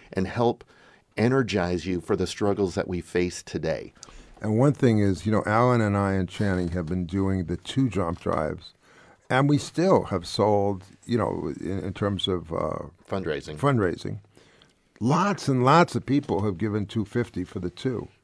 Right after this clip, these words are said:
Speaker 1: Yeah.
Speaker 2: So today when I saw three, I was hoping it was true 'cause it, it gives more energy to the concept.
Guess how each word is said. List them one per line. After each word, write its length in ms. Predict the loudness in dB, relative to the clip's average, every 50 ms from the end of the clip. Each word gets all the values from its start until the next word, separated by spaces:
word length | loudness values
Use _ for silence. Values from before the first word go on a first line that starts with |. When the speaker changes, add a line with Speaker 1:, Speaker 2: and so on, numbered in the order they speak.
| _ _ _ -14 -8
Speaker 1:
Yeah. 220 | -4 -4 -4 -2
Speaker 2:
So 200 | 0 2 2 2
today 360 | 2 2 2 4 4 6 6
when 180 | 6 4 4 2
I 100 | 0 -2
saw 360 | -2 -2 0 0 2 2 0
three, 800 | 0 -4 -10 -16 -10 -6 -2 0 2 2 2 2 2 -2 -6 -10 -12 -16 _ _ _ _ _ _ -20 -20 _ _ _ _ _ _ _ -4
I 140 | -2 0 0
was 200 | 2 0 -2 -4
hoping 460 | -4 -4 -2 -2 -2 -2 -2 -2 -2
it 60 | -2 -4
was 220 | -4 -6 -8 -10
true 340 | -8 -6 -4 -2 -2 -4 -4
'cause 200 | -4 -4 -2 -2
it, 120 | -4 -4 -4
it 180 | -6 -6 -4
gives 280 | -4 -4 -4 -4 -6 -4
more 180 | -4 -2 -2
energy 400 | -2 -2 -4 -4 -6 -6 -6 -8
to 140 | -8 -10 -12
the 80 | -14 -14
concept. 580 | -12 -8 -6 -6 -6 -6 -6 -6 -8 -8 -8